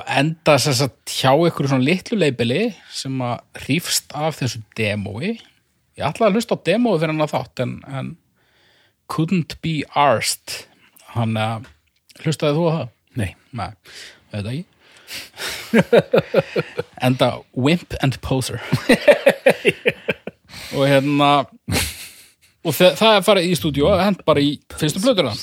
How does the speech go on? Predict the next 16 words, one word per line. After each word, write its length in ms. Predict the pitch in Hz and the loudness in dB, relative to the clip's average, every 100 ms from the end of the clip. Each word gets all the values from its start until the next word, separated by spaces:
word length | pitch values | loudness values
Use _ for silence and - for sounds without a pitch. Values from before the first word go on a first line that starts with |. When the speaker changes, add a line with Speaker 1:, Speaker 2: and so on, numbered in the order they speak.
| - _ _ - | -14 _ _ -2
Speaker 2:
Mhm. 420 | 95 87 85 120 - - | 2 4 2 0 -4 -4
Speaker 1:
Hún 240 | 139 175 | 0 0
er 60 | 135 | 2
pródúseruð 600 | 160 143 120 151 202 208 | 0 0 2 2 4 6
af 240 | 160 - _ _ _ _ _ _ - - - _ _ _ _ _ - | 4 2 _ _ _ _ _ _ -20 -20 -20 _ _ _ _ _ -12
Joe 160 | - 127 | -2 -2
DiMaggio 380 | 120 127 151 - | 0 2 0 0
og 260 | 143 151 | -2 -2
held 240 | 139 147 165 | -2 -2 -4
ég 80 | |
Rusty 240 | 165 165 - | -2 -4 -2
Boss. 280 | 175 - - _ | -4 -4 -10 _
Speaker 2:
Já. 360 | 120 101 - - 101 - _ _ - - _ _ _ | -20 -18 -8 -6 -6 -10 _ _ -18 -18 _ _ _
Speaker 1:
Sjálf 540 | - - 127 160 160 - | -4 0 0 0 -4 -10
pródúseruð 680 | - 151 170 131 131 120 | -6 -4 -2 -2 -2 -2
plata. 300 | 127 139 214 | 0 0 0